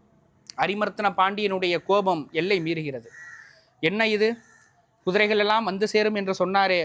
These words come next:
இன்னும் வரவில்லை. இன்றைய இரவுக்குள் வந்து சேராவிடில் திருவாத ஊரரே, உங்களை திரு ஆலவாய் நகரினுடைய சுடுமணலிலே கட்டி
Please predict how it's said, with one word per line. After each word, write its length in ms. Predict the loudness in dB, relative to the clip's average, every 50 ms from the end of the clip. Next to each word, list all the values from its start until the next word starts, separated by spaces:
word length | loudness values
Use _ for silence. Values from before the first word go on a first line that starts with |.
| -2 -4
இன்னும் 280 | -6 -4 -2 -2 0
வரவில்லை. 480 | 2 2 2 2 -2 -2 -2 -2 -2 -2 -2 -6 _ _ _ _ _ _ -4
இன்றைய 380 | -2 -2 2 2 4 4 4 4
இரவுக்குள் 400 | 4 2 2 0 2 0 0 2
வந்து 240 | 2 0 -2 -2 0 2
சேராவிடில் 540 | 2 2 4 2 0 0 0 0 0 -2 -4 -10 _ _ _ _ _ _ _ _ _ _ _ _ _ _ _ _ _ 2
திருவாத 400 | 4 6 6 6 6 4 4 2
ஊரரே, 440 | 0 2 2 2 2 2 2 0 -2
உங்களை 460 | -4 -4 -2 -2 0 0 0 -2 -2
திரு 200 | -2 0 2 4 4
ஆலவாய் 380 | 4 4 2 2 2 2 2
நகரினுடைய 480 | 0 -2 -2 -2 -2 -2 -2 -2 -2 -2
சுடுமணலிலே 640 | -2 -2 -2 -2 -2 -2 -2 -2 -2 0 0 0 0
கட்டி 340 | -2 -4 -4 -4 -6 -6